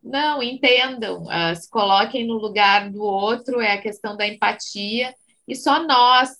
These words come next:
nós negros, é que podemos dizer o que nós sentimos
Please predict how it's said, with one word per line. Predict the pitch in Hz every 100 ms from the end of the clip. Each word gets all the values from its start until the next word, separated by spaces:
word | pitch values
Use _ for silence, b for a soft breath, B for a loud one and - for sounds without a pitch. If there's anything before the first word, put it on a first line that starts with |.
| -
nós | 185 202 226 233
negros, | 226 214 220 247 226
é | 226
que | 226
podemos | - 226 208 214 226 220
dizer | 208 202 208 202
o |
que | 233 262
nós | 214 226 -
sentimos | 269 254 - - 214 240 247 -